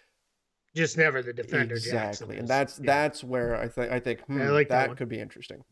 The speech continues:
Speaker 1: Mm-hmm. Yeah, it definitely could be fun.
Speaker 2: All right. Is it on me? It's on me, right? Yep. It's
Speaker 1: It's
Speaker 2: on to
Speaker 1: on
Speaker 2: me.
Speaker 1: you.
Speaker 2: Uh, let's go with this one.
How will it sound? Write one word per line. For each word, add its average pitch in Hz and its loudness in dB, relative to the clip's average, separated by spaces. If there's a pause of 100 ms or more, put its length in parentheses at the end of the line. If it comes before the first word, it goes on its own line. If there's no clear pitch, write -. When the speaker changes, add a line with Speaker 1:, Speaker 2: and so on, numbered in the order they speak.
(340)
Speaker 1:
Mm-hmm. 165 -8 (760)
Yeah, 143 0
it 127 -2
definitely 127 -4
could 117 -8
be 107 -8
fun. 101 -12 (560)
Speaker 2:
All 110 -2
right. 165 2
Is 131 -2
it 165 6
on 208 6
me? 269 -2 (140)
It's 143 -2
on 147 4
me, 113 -2
right? 123 -4
Yep. 147 -2 (260)
It's 127 0
Speaker 1:
It's - -2
Speaker 2:
on 160 6
to 143 4
Speaker 1:
on 147 6
Speaker 2:
me. 220 8
Speaker 1:
you. - -4
Speaker 2:
Uh, 185 6
let's 233 2
go 208 6
with 196 4 (580)
this 208 4
one. 135 2